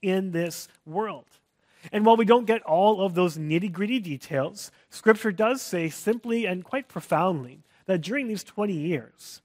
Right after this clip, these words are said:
Isaac prayed to the Lord for his wife.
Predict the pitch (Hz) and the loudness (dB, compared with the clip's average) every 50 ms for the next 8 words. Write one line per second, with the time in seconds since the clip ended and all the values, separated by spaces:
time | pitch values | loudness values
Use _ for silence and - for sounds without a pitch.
0 | _ _ _ _ _ _ - 160 180 214 226 190 208 185 - _ - - - 214 | _ _ _ _ _ _ -2 2 4 4 4 2 -2 -6 -10 _ -20 -6 0 0
1 | 220 240 240 240 208 - - 190 185 165 156 156 156 135 123 110 113 107 - _ | 2 2 0 -2 -4 -6 -4 -4 -2 0 2 2 2 2 0 -2 -6 -10 -16 _
2 | _ _ _ _ _ _ 147 135 120 135 123 123 - 135 135 120 117 117 - - | _ _ _ _ _ _ -12 -8 -8 -8 -10 -8 -8 -8 -8 -8 -8 -12 -20 -20
3 | - - | -20 -20